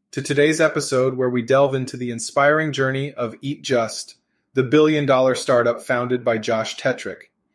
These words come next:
In this episode, we will explore the key principles that fueled the company's success and made it a revolutionary force in the food industry.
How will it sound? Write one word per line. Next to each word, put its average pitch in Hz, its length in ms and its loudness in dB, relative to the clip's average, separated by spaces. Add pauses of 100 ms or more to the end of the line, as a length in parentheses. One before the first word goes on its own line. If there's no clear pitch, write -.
(340)
In 147 100 0
this 208 220 2
episode, 131 560 2
we 139 100 0
will 147 160 2
explore 160 460 2
the 147 100 0
key 190 300 -4
principles 131 640 0
that 127 180 -2
fueled 165 400 0
the 156 80 -2
company's 135 540 -4
success 123 640 -2 (440)
and 139 140 2
made 143 180 4
it 143 120 4
a 127 80 2
revolutionary 139 960 0
force 113 500 -4
in 117 180 -10
the 113 80 -6
food 113 260 -2
industry. 101 540 -10